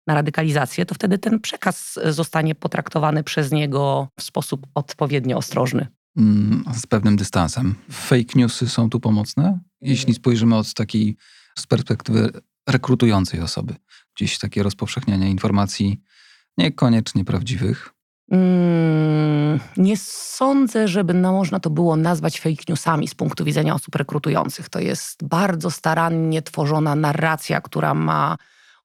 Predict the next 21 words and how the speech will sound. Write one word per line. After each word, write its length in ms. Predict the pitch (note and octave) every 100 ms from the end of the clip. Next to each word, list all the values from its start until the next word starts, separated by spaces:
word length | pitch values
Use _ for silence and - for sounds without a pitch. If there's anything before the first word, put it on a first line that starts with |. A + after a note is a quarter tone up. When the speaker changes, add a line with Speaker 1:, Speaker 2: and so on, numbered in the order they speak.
| _ -
Speaker 1:
uprościć 1200 | F3 _ _ - E3+ F3+ - - - C#3 B2 -
znowu 460 | - E3 D3+ - -
ten 220 | - G2+
Speaker 2:
Mhm. 180 | G#2+ A2
Speaker 1:
sposób, 360 | - - D#3
w 20 | C#3+
jaki 240 | D3+ D#3
ktoś 280 | - D#3 -
patrzy 340 | E3 - -
na 120 | D#3+
świat, 520 | C#3+ - E3 C#3 - D#3+
ma 120 | D3
zapewnić 580 | D#3 D3 D#3+ D#3 D#3+ -
wszelkie, 580 | - F3+ F3 E3+ E3+ E3+
wyjaśnienie 500 | D#3+ E3 F3 E3+ D#3+
wszelkich 520 | - D#3+ - D#3 - _ _ _
zjawisk 840 | C#3 C3+ D#3+ D#3+ D#3 D#3 - - -
oraz 400 | - C#3+ D3+ C#3+
procesów, 540 | - D#3+ - - - D3
które 400 | - D#3 D3 D3+
w 320 | C#3 D3+ D#3